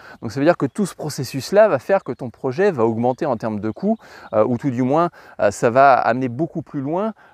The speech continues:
euh, ton, euh, ton, ton, ton projet en termes de, de deadline, en termes de finalisation. Et donc tu vas perdre énormément de temps. Et si toi tu es à ton compte, si toi tu veux développer tes propres applications, c'est pareil. Ça veut dire que si demain, euh, tu te dis, ok, je développe cette application, tu vois,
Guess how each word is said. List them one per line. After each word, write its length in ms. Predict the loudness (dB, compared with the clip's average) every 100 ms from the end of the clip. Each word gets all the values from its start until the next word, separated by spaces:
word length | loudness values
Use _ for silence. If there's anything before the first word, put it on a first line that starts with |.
| -2
euh, 100 | 0 0
ton, 320 | 0 2 4
euh, 240 | 6 4 0 -6 -12
ton, 260 | -8 -6 -6
ton, 160 | -6 -10
ton 120 | -10
projet 400 | -4 0 2 4
en 160 | 4
termes 300 | 2 0 0
de, 160 | 0 0
de 100 | 2
deadline, 440 | 0 2 0 2
en 80 | -2
termes 260 | -2 -2 0
de 80 | -2
finalisation. 720 | -2 -2 2 0 2 -2 -2 _ _ _ _ _ _ _ -4
Et 60 |
donc 160 | -2 2
tu 60 |
vas 80 | 2
perdre 180 | 4 2
énormément 240 | 2 0
de 60 | 0
temps. 160 | -4 -4 -10 -18 -8
Et 80 | -4
si 160 | 2
toi 160 | 4 6
tu 60 |
es 20 | 4
à 80 |
ton 160 | 4 -2
compte, 260 | -2 -2 -4
si 140 | -10
toi 240 | 2 2
tu 160 | 2 -6
veux 160 | -6 0
développer 400 | 0 0 -2 -4
tes 100 | -6
propres 320 | -8 -8 -10
applications, 400 | -8 -8 -4 -4
c'est 180 | -4 0
pareil. 380 | 2 4 2
Ça 140 | 0 -6
veut 80 | -2
dire 180 | -2
que 100 | -2
si 200 | -6 -6
demain, 260 | -4 -2 -2 -4 -14 -20 -20 -4
euh, 80 | -2
tu 140 | -2 -4
te 40 |
dis, 200 | -4 -2
ok, 220 | 0 2 2
je 100 | 2
développe 300 | 2 2 2
cette 120 | -2
application, 440 | -4 -2 -2 -4
tu 60 |
vois, 80 | -4